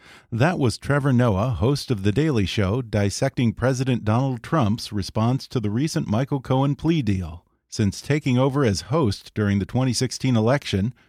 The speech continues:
Trevor Noah has further cemented The Daily Show's reputation as the smartest and funniest political satire on television,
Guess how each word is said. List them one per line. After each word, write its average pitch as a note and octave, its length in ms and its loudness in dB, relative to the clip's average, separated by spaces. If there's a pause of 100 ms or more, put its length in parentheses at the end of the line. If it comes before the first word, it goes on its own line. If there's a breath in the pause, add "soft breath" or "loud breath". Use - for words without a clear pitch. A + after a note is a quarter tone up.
(140 soft breath)
Trevor F3 300 0
Noah C#3 400 4
has G2+ 200 0
further C#3 320 0
cemented A2+ 540 0
The G2 80 0
Daily A2+ 340 2
Show's A2 360 0
reputation A#2+ 720 0
as G2 160 0
the F#2+ 120 -2
smartest C3+ 600 0
and G2 140 2
funniest D#3+ 560 0
political A#2 460 0
satire C3 540 2
on G#2 200 2
television, A2 680 0